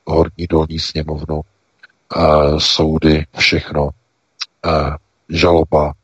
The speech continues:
skupinová, to by byla tak obrovská class action, eh, skupinová žaloba, že to si nikdo nedovede představit. To by vzniklo pouze v případě, že by to tak bylo naplánováno, opět buď domem Sion, anebo domem Jáhve.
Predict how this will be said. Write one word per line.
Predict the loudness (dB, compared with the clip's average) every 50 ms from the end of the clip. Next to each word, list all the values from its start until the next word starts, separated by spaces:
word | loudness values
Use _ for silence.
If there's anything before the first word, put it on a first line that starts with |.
| _ _ -16
skupinová, | -14 -12 -10 -8 -2 -2 0 0 0 2 2 2 2 2 0
to | -2 -2
by | -4 0
byla | 2 2 2 2 0
tak | -2 -6 -6 -6
obrovská | -10 -6 -6 -6 -6 -6 -4 -4 -4 -4
class | -4 -4 -4 -2 -2 -4 -6
action, | -4 -4 -2 -2 -2 -6 -8 -8 _ _ _ _ _ -20 -20 -16 -16 -14 -14 -14 -14 -12 -10 -6
eh, | -4 -2 -2 -2 -4 -4 -6
skupinová | -8 -8 -6 -6 -4 0 2 2 2 4 2 2 2
žaloba, | 0 0 0 0 0 0 2 0 0
že | 0 -2 -4
to | -4
si | -4 -6 -6 -6
nikdo | -8 -6 -4 -2
nedovede | -2 -2 0 0 0 2 0 0
představit. | 0 -2 -4 -4 -2 0 2 2 2 2 0 -2 _ -20 -16 -14 -8 -2
To | -2 2
by | 2 2
vzniklo | 2 0 -2 -2 -2 2 2 2 2 2
pouze | 0 0 0 0 -4 -6
v |
případě, | -6 -8 -10 -8 -2 0 0 0 0 0 2 2 4 2
že | 2 2 0 2
by | 2 2 0
to | 0 -2 -4 -2 0
tak | 2 2 2 0 -2 -2
bylo | 0 0 0 0 0 0
naplánováno, | -2 -2 -2 -2 0 2 2 4 2 2 0 -4 -6 -4 -4 -6 -4 -4 -6 -6 -6 -4 -2 0 2 0 0 -2 _ _ _ _ _ _ _ _ _ _ _ _ _ 0
opět | 0 0 0 0 0 2 2 0 _ _ -20 _ _ _ _ _ _ -4
buď | -2 -2 -2 -2 -4 -2
domem | -2 -2 -2 -2 -6 -8 -8
Sion, | -10 -12 -8 -4 -2 -2 0 -2 -2 -4
anebo | -4 -4 -4 -4 -4 -4 -4
domem | -4 -4 -2 -2 -2 0 2
Jáhve. | 2 4 4 4 2 0 -6 -10